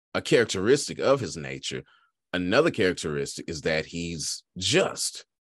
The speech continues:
is that, uh, he believes in the law, and he doesn't even break his own law. You know, he, uh, c-, can he? Yes.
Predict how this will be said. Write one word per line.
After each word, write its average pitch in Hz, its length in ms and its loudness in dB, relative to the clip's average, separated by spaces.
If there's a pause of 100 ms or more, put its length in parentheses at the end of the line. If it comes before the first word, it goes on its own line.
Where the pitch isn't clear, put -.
(400)
is 90 240 -2
that, 87 360 2 (100)
uh, 78 240 -2
he 95 480 -4 (640)
believes 113 760 2
in 87 540 -2 (920)
the 113 140 4
law, 127 420 4 (400)
and - 140 -2
he 160 160 2
doesn't 117 300 6
even 101 260 -2
break 98 420 0 (460)
his 127 220 4
own 143 360 4
law. 52 320 -8 (500)
You 78 100 -8
know, 67 200 -6
he, 90 280 -4
uh, 76 220 -8
c-, - 220 -12
can 143 320 4
he? 175 100 2
Yes. 135 440 2